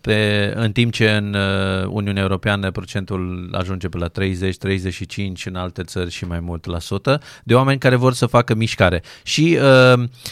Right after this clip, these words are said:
uh, mai exact, treizeci și opt la sută dintre europeni spun că fac sport cel puțin o dată pe săptămână. Uh,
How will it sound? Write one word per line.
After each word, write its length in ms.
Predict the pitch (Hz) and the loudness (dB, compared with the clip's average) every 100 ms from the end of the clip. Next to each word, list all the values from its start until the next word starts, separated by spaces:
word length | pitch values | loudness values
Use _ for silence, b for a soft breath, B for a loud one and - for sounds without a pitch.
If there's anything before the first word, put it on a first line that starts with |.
| B _ | B _
uh, 220 | 123 110 110 | -4 -2 2
mai 160 | 127 | 2
exact, 360 | 123 113 131 123 | 4 2 0 2
treizeci 460 | 135 139 123 117 | 2 2 2 2
și 120 | 117 117 | 0 -2
opt 240 | 135 127 | 0 2
la 120 | 113 104 | 4 2
sută 260 | - 113 | 2 -2
dintre 260 | 104 104 101 | -2 0 0
europeni 480 | 95 92 117 113 107 | 0 0 0 -2 -4
spun 280 | - 113 113 | -4 -6 -4
că 120 | 101 | -2
fac 260 | 107 107 | 0 0
sport 400 | - - 110 113 | -2 -2 -2 -2
cel 220 | - 123 117 | -2 0 0
puțin 280 | 110 110 | -2 -2
o 60 | 98 | 0
dată 220 | 95 95 | 0 -2
pe 100 | 95 | -4
săptămână. 560 | 87 139 104 117 117 113 B B B B | -6 -4 -2 0 0 -2 B B B B
Uh, 120 | - | -2